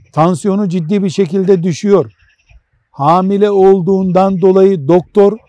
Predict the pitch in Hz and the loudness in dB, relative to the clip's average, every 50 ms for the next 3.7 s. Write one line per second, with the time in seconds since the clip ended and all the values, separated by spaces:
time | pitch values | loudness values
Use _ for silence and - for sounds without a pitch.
0 | _ _ _ _ _ - 214 220 226 233 233 220 208 180 190 _ _ _ _ - | _ _ _ _ _ -4 0 2 2 2 2 0 -2 -6 -10 _ _ _ _ -4
1 | 165 170 185 175 170 143 156 202 214 220 226 _ _ _ _ _ _ _ - 151 | 0 2 2 2 2 0 0 0 0 -2 -2 _ _ _ _ _ _ _ -2 0
2 | 147 160 185 202 208 196 156 - 202 185 185 185 180 190 190 196 196 180 147 170 | 2 4 4 2 2 -2 -4 -4 -2 0 0 0 0 0 0 -2 -2 -2 -2 -4
3 | 180 180 190 190 185 180 180 156 - - 185 190 196 | -4 -2 -2 -4 -2 -4 -4 -4 -4 -6 -8 -8 -8